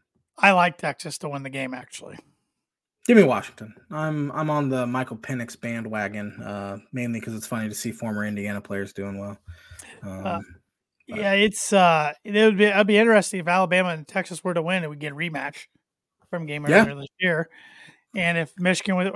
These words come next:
Speaker 1: and Washington won, you get a cla-, it wouldn't be in the Rose Bowl, but you get a classic for the last time ever,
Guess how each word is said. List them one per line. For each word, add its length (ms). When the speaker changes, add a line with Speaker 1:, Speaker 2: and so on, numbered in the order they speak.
Speaker 1:
and 120
Washington 460
won, 240
you 100
get 180
a 220
cla-, 260
it 80
wouldn't 160
be 60
in 80
the 60
Rose 200
Bowl, 200
but 120
you 80
get 140
a 60
classic 500
for 120
the 60
last 300
time 140
ever, 340